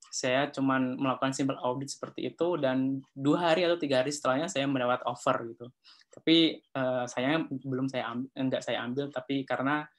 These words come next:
eh, benefitnya sih kurang sih. Jadi teman-teman juga pada saat milih kerja juga lihat dulu benefitnya apa kayak gitu. Kemudian ya apa, eh, jengkarnya seperti apa. Ini juga perlu di,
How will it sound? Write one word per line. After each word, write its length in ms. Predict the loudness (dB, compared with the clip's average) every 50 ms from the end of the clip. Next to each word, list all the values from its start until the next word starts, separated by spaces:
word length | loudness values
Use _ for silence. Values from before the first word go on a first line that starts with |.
| _ _ _
eh, 160 | -2 -2 -2
benefitnya 480 | 0 -2 -2 -4 -4 -4 -4 -4 -2 -2
sih 160 | -2 -2 -4
kurang 240 | -2 0 0 0 -2
sih. 160 | -4 -8 -10
Jadi 320 | -10 -6 -2 0 0 0 0
teman-teman 480 | 0 0 0 0 2 2 2 2 2
juga 240 | 0 0 0 0 0
pada 160 | 0 0 -2 -2 0
saat 240 | 0 0 0 0 -4 _ _ _ _ _ 0
milih 240 | 2 2 4 2 2
kerja 240 | 4 4 4 4 4
juga 160 | 4 4 4
lihat 240 | 4 4 2 2 4
dulu 240 | 4 6 6 6
benefitnya 560 | 4 2 0 -2 -2 -4 -6 -4 -4 -2 -2 -2
apa 400 | 2 2 4 4 4 4 2 0
kayak 240 | -4 -6 -6 -6
gitu. 240 | -6 -6 -8 -8 -8 -12 _ _ _ _ _ -8
Kemudian 800 | -4 -4 -2 -2 -4 -4 -2 -2 0 0 0 -2 -2 -4 -4 -6 -10 -14 _ _ _ _ _ _ _ _ _ -20 -8 -4
ya 400 | -2 -2 0 0 0 -2 -2 -4 -4 -6
apa, 400 | -4 0 0 0 0 -2 -6 _ _ _ -20 -4 0 2
eh, 100 | 2 2 2
jengkarnya 340 | 2 0 2 2 2 0 0
seperti 300 | -2 -2 -4 -2 -2 0
apa. 320 | -2 0 -2 -2 -2 -2
Ini 320 | 0 0 2 2 2 2 -2 -6 _ _
juga 160 | -4 -4 -4 -2
perlu 240 | -4 -4 -4 -4
di, 300 | -4 -4 -4 -4 -4 -6